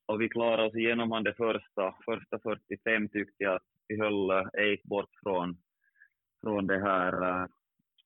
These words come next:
några farliga situationer, gick enligt plan och, och, och sen i, sen i andra halvlek så kvitterade de på en hörna. Vi har haft lite problem med, med defensiva hörnor. Och, eh, då ändrar vi om taktiskt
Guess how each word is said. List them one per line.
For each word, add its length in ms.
några 320
farliga 400
situationer, 880
gick 280
enligt 400
plan 420
och, 160
och, 300
och 200
sen 300
i, 240
sen 200
i 20
andra 340
halvlek 560
så 100
kvitterade 680
de 80
på 120
en 100
hörna. 540
Vi 80
har 60
haft 180
lite 200
problem 480
med, 240
med 180
defensiva 600
hörnor. 560
Och, 420
eh, 120
då 100
ändrar 280
vi 100
om 320
taktiskt 720